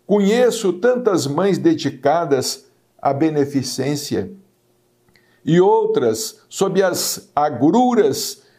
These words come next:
de pontes abandonadas. Conheço mães que fazem striptease para sustentarem seus filhos em sanatórios.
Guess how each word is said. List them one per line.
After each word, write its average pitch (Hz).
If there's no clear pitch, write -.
de 131
pontes 208
abandonadas. 147
Conheço 208
mães 202
que 170
fazem 160
striptease 165
para 185
sustentarem 170
seus 165
filhos 190
em 175
sanatórios. 139